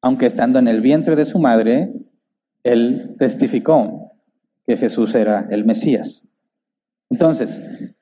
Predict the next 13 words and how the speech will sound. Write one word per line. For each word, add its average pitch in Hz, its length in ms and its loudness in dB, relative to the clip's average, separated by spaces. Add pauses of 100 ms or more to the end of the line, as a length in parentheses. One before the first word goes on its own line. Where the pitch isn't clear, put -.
(100)
pongámonos 156 600 0
en 143 80 2
los 143 120 0
zapatos 139 420 -2
de 143 80 0
José. 135 640 0 (500)
Algo 135 320 0
pasó 139 360 0
con 143 200 0
tu 131 160 0
comprometida, 127 1000 2
tu 143 180 0
prometida. 240 800 2